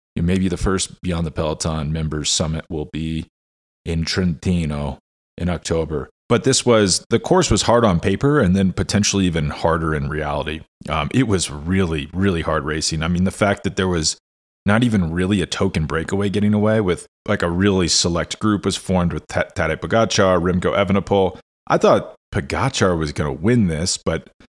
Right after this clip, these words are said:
he did struggle a bit when,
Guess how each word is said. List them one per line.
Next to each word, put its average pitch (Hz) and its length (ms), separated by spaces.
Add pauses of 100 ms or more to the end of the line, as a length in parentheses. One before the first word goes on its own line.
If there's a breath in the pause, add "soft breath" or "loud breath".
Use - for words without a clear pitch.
(400)
he 120 80
did 135 220
struggle 123 520
a 92 40
bit 95 340 (240)
when, 92 440